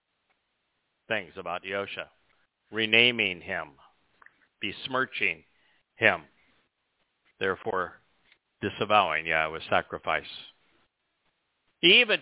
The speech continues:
take a date like Teruah and you change it into a Babylonian holiday.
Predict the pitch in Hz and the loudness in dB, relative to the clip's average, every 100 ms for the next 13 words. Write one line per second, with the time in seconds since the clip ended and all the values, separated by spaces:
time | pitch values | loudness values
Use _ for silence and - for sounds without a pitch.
0 | - 185 - 131 151 160 156 135 123 - | 0 0 2 0 4 4 2 -4 -4 -4
1 | _ _ _ - 147 143 202 151 107 104 | _ _ _ -10 -8 -4 -4 0 -2 -4
2 | _ _ _ _ _ _ _ _ _ _ | _ _ _ _ _ _ _ _ _ _
3 | _ _ - 139 139 - 165 139 139 139 | _ _ -6 -4 -4 0 0 0 -2 -2
4 | 120 123 110 117 110 110 113 110 104 117 | -2 -6 2 0 2 -6 -6 -8 -4 -2
5 | 120 113 85 | -2 -4 -8